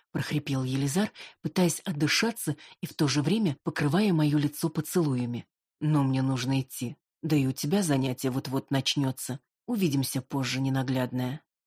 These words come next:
Поставил на землю, поправил на мне тунику, пригладил волосы. Затем ласково коснулся кончиками пальцев щеки, сделал шаг назад, убирая защитный купол и открывая портал.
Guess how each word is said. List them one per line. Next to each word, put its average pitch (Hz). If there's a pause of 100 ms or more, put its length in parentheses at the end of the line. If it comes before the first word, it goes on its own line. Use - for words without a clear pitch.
(300)
Поставил 139
на 139
землю, 185 (160)
поправил 143
на 143
мне 143
тунику, 156 (320)
пригладил 160
волосы. 135 (760)
Затем 147
ласково 135
коснулся 143
кончиками 143
пальцев 135
щеки, - (400)
сделал 147
шаг 147
назад, 160 (220)
убирая 156
защитный 151
купол 139 (240)
и 202
открывая 170
портал. 143